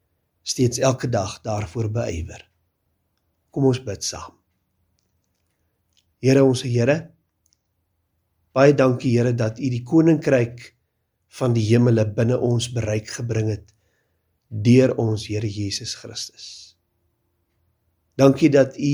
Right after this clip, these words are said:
dit kom moontlik maak het, dat dit 'n optelding kan word wat ons kan hou, ons eie kan maak. Help ons egter om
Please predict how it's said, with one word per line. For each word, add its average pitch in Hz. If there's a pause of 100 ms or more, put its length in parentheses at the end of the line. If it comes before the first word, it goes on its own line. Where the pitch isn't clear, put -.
dit 123
kom 127
moontlik 143
maak 120
het, 120
dat 110
dit - (1400)
'n - (100)
optelding 143
kan 127
word 123
wat 117
ons 123 (520)
kan 113
hou, 107 (840)
ons 110 (100)
eie 151
kan 110
maak. 85 (920)
Help 160
ons 175
egter 123 (920)
om 123